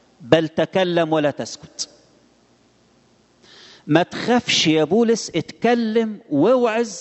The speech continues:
واخدم، لاني انا معك ولا يقع بك احد ليؤذيك.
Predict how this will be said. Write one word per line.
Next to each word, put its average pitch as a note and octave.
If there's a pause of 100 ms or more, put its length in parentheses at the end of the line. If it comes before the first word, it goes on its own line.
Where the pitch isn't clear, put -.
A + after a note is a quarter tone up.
(180)
واخدم، C#4 (540)
لاني C#3+
انا D#3
معك G#3+ (280)
ولا D#3+
يقع C#3
بك F3+
احد F3
ليؤذيك. D3+